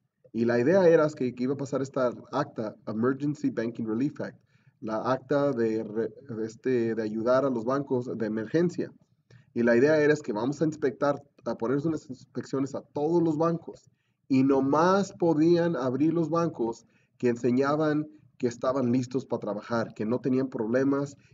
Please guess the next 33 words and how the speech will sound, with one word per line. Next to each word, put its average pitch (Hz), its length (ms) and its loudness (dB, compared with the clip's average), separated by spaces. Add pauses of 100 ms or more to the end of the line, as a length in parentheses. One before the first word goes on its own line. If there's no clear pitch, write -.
(140)
y 131 100 -2
que 120 160 0
no 127 200 4
eran 135 260 2
corruptos. - 680 -6 (280)
Si 117 220 -2
no, 143 220 4
si 143 180 0
eran 165 140 4
corruptos 175 640 0
o 127 100 0
no 139 140 2
podían 160 260 0
enseñar 151 360 -2
que 156 100 -2
eran, 143 340 0
ah, 117 240 -8
responsable, 147 720 -2 (260)
no 123 240 0
los 143 240 0
iba 139 140 0
a - 20 0
dejar 117 520 0
entrar, 113 580 -4 (420)
ah, 127 100 -2
no 135 120 4
los 151 160 4
iba 151 100 4
a 139 60 4
dejar 131 140 0
hablar 131 200 2
otra 123 220 -4
vez. 139 320 -4